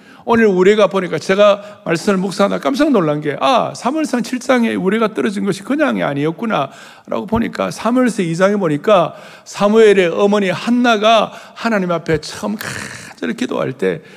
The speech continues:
사무엘서 이 장 십 절에 한나의 기도 가운데 이런 내용이 있더라고요. 같이 보죠. "여호와를 대적하는 자는 산산이 깨어질 것이라." 하늘에서,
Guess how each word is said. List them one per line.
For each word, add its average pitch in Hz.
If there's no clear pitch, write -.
사무엘서 190
이 151
장 160
십 -
절에 147
한나의 220
기도 175
가운데 151
이런 226
내용이 156
있더라고요. 62
같이 -
보죠. 156
"여호와를 123
대적하는 160
자는 208
산산이 247
깨어질 196
것이라." 131
하늘에서, 214